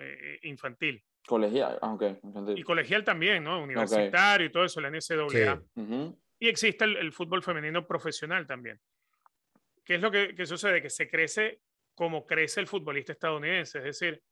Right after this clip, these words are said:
Speaker 1: vas de ida y vuelta, vas al choque, corres, corres. Son atletas más que jugadores. Ella es talentosa, pero tiene la mentalidad del, del atleta, del ida y vuelta.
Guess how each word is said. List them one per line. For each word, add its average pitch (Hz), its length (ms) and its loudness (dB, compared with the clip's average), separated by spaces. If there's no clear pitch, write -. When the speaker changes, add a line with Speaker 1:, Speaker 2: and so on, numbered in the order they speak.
Speaker 1:
vas 170 240 2
de 170 80 0
ida 160 80 0
y 156 40 2
vuelta, 151 400 2
vas 151 140 -2
al 180 160 0
choque, 147 400 0
corres, 160 340 2
corres. 156 200 -6
Son 202 160 -2
atletas 220 400 2
más 170 160 -2
que 190 80 -4
jugadores. 147 580 -8
Ella 220 220 4
es - 100 -4
talentosa, 190 760 -2
pero 170 360 0
tiene 160 240 -2
la 202 80 2
mentalidad 147 520 2
del, 170 220 2
del 143 140 0
atleta, 156 360 0
del 143 140 2
ida 185 120 4
y 185 40 4
vuelta. 165 340 0